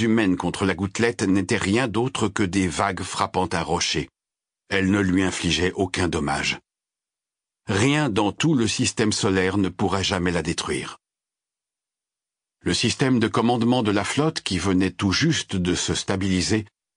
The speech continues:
sombra donc à nouveau dans le chaos. Mais cette fois, il était submergé par le désespoir.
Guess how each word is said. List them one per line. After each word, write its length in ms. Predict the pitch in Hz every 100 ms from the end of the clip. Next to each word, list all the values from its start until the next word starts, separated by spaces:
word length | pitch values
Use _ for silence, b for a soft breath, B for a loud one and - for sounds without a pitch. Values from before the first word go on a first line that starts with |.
| -
sombra 480 | - 120 95 104
donc 280 | 87 92 92
à 80 | 98
nouveau 320 | 90 82 85
dans 140 | 82 80
le 100 | 80
chaos. 380 | - 80 67 - _ _ _ _ _ _ _ _ _ _ -
Mais 100 | 87
cette 220 | 104 -
fois, 260 | - 110 104 _ _ _ _
il 180 | 110 101
était 240 | 101 110
submergé 760 | 95 - 139 110 110 110 92 107
par 160 | 98 85
le 100 | 90
désespoir. 720 | 90 95 - 92 76 71